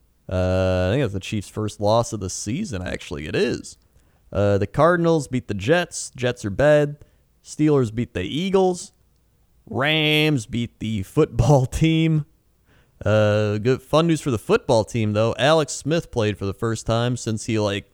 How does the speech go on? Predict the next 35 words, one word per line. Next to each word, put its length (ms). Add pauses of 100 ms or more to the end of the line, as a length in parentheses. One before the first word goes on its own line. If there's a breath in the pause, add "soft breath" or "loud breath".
(160)
did 160
some 160
crazy 440
shit 300
to 120
his 260
ankle 360
and 120
people 220
thought 240
he'd 100
never 180
play 280
again, 280
and 80
then 80
he 80
did. 340 (1040)
So 140
good 240
for 140
him. 200 (1000)
Uh, 320
Dolphins 760
blew 460
out 260
the 80
forty-niners. 960
I 60
don't 100
know 180
how 160
that 40
happened. 340 (920)
Uh, 360